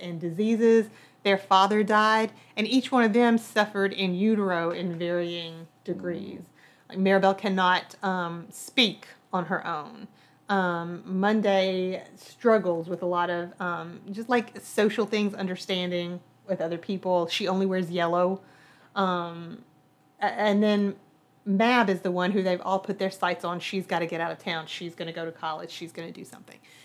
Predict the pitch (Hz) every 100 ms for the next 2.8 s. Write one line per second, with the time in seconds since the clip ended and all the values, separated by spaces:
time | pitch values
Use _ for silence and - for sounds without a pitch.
0 | _ _ 233 226 214 214 - 240 269 349
1 | 311 302 240 - 226 214 208 208 185 196
2 | 196 233 262 240 196 190 185 185